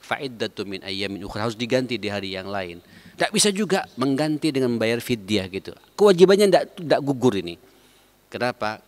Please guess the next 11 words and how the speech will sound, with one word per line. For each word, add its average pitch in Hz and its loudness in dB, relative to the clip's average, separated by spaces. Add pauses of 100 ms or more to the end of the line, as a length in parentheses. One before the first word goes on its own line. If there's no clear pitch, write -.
Karena 92 -10
Allah 104 -8
pingin 123 -6
mengembalikan 98 -10
kita, 113 -6 (360)
"La'allakum 98 -4
tattaqun," 101 -8
menjadi 98 -8
manusia 98 -8
yang 92 -10
seutuhnya. 101 0